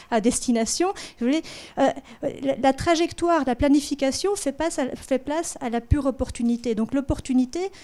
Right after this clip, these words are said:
remplace le projet. Euh, et ça, c'est quelque chose qui me, qui me paraît, euh, assez significatif aussi, dans la mesure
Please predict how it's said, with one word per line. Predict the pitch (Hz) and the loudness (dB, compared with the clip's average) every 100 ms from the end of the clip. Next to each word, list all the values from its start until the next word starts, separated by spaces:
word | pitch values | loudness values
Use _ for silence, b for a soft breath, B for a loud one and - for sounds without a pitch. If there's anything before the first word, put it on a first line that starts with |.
| B | B
remplace | - 262 269 294 285 247 | 0 0 0 -2 -2 -4
le | |
projet. | 226 - 247 285 453 - b b b b - | -4 -2 0 0 -2 -6 b b b b -8
Euh, | 254 254 233 | -4 -2 -2
et | 240 | -4
ça, | 269 440 | -4 -4
c'est | 494 | -4
quelque | 359 302 320 | -2 -2 -2
chose | - 349 - | 0 0 0
qui | - | 2
me, | 277 277 277 277 | 6 6 6 4
qui | - 285 | 0 4
me | 277 269 | 6 6
paraît, | 262 254 320 311 | 4 0 2 2
euh, | 233 220 | 2 2
assez | - 240 - 311 320 294 | 0 -2 0 2 4 2
significatif | - 277 277 285 285 277 320 294 | 4 6 6 4 2 2 2 2
aussi, | 277 - | 2 4
dans | 294 294 | 6 6
la | 277 | 8
mesure | 294 262 320 359 359 | 6 4 4 4 2